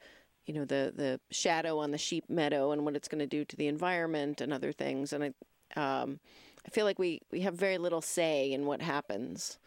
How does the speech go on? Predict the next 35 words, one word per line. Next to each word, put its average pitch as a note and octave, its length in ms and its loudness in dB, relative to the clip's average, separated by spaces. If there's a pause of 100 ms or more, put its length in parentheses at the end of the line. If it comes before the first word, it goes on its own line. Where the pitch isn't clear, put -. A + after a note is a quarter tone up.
(420)
in D#3 160 -2
many C3+ 240 0
of C3 100 -4
our, C3+ 220 0 (520)
in D#3 120 0
many D3 220 2
of C#3 80 -2
our C#3 80 0
cities C3+ 340 -4
here C#3+ 180 0
in C#3 120 -2
the, - 160 -4 (120)
in C3+ 120 -4
the C3+ 60 -4
States, C3+ 460 -2
and C3+ 100 -4
I'm C3+ 180 -4 (200)
sure C#3+ 220 -6
it's - 160 -8
the C3+ 80 -8
same C3+ 260 -4
throughout - 300 -4
the D3 60 -4
world. C#3+ 480 0 (360)
Um, C3+ 320 -2
it - 120 -6
feels F3 300 2
very F#3+ 340 2
separate - 640 -2
from, C#3+ 460 -2 (420)
from D3+ 260 -2
me D#3 340 0 (340)
<laughs> - 340 -16
or D#3+ 160 2
you. D#3 440 4